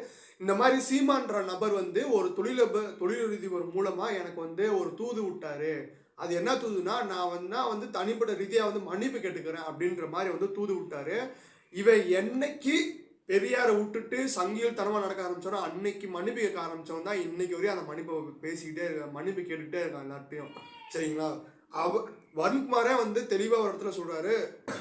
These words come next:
இவர் வந்து மேடையில தான் புலி, அஹ், வெளியில பார்த்தா இவ எலி, இந்த வெளி அப்படின்ற மாதிரி வந்து சொல்றாரு. ஆக்சுவலா அது உண்மையும் கூட தான்.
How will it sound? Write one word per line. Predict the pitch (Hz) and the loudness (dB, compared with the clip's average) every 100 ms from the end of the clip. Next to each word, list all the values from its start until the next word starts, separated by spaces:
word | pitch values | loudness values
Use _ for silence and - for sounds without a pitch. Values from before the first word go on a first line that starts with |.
| - - _ _ _ _ _ _ _ _ _ | -10 -20 _ _ _ _ _ _ _ _ _
இவர் | 175 190 202 | 6 8 8
வந்து | 202 226 | 4 4
மேடையில | 208 233 220 214 | 4 6 4 2
தான் | 220 214 | 0 0
புலி, | 190 202 202 | 2 4 4
அஹ், | 160 - 160 156 | 2 0 0 0
வெளியில | 156 214 214 | 4 4 4
பார்த்தா | 175 170 180 | 0 -2 -2
இவ | 165 | -2
எலி, | 156 160 165 185 | -2 -2 0 0
இந்த | 160 156 147 147 143 | 2 0 -2 -4 -6
வெளி | 151 180 | -2 0
அப்படின்ற | 170 143 151 147 | 0 -2 -6 -8
மாதிரி | 143 160 | -6 -6
வந்து | 156 156 | -6 -8
சொல்றாரு. | 139 147 | -6 -4
ஆக்சுவலா | 196 180 196 - 220 | -2 -2 -2 2 4
அது | 214 175 | 4 0
உண்மையும் | 170 202 190 | 0 0 0
கூட | 170 | -2
தான். | 147 147 | -6 -6